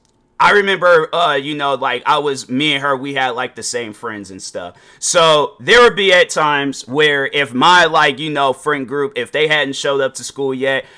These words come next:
then I'm just chilling with, like, you know, the sec-, you gotta have multiple friend groups, all right? I'm just saying that right now. But at the same time, like, I, I guess, like,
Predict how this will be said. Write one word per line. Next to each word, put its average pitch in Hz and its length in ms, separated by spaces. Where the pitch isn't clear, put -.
then 139 100
I'm 143 160
just 127 260
chilling 135 280
with, 127 160
like, 127 240
you 139 80
know, 123 160
the 120 80
sec-, 127 260
you 202 80
gotta 247 180
have 190 180
multiple 147 360
friend 123 320
groups, 104 260
all 127 120
right? 127 100
I'm 139 120
just 135 200
saying 127 200
that 120 180
right 120 180
now. 117 220
But 147 320
at 139 120
the 147 80
same 147 300
time, 139 380
like, 127 240
I, 135 180
I 143 80
guess, 151 300
like, 156 260